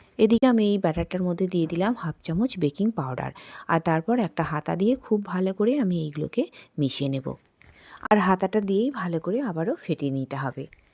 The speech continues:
এই আজকে পিঠে টাটকা চালের গুঁড়িতেই ভালো হয়, তাই সবসময় চেষ্টা করবেন টাটকা চালের গুঁড়ি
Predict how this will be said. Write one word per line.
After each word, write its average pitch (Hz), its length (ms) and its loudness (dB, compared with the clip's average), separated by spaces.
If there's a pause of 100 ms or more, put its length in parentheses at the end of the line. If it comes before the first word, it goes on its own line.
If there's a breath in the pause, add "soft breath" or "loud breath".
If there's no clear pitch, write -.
(360 soft breath)
এই - 160 2
আজকে 180 280 0
পিঠে 196 280 2
টাটকা 175 380 -4
চালের 156 320 0
গুঁড়িতেই 185 380 2
ভালো 202 280 0
হয়, 269 240 0
তাই 185 140 -4
সবসময় 196 560 -4
চেষ্টা 190 260 -6
করবেন 190 300 -4 (400 loud breath)
টাটকা 170 340 0
চালের 165 340 0
গুঁড়ি 185 180 0